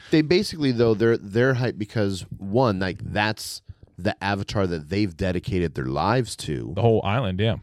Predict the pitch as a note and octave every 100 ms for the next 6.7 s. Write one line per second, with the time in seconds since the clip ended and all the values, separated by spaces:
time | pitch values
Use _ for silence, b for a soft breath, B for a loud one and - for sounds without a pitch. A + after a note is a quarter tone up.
0 | - A2+ G#2+ A#2+ C#3+ - A2 G2 F#2+ F2+
1 | G2 F#2 G2+ G2+ - - G#2 F2 - G2+
2 | - - A2+ A2+ A#2 A2 G#2+ - - -
3 | A2+ G2 F#2 B2 C3+ E3+ G2 - - F#2
4 | A2 - - F#2 F2+ D#2+ _ _ _ F#2
5 | - A2+ D#2 D#2 - F#2 G2+ G#2 - G#2+
6 | G#2 G#2 D#2 E2+ D#2 D2+ -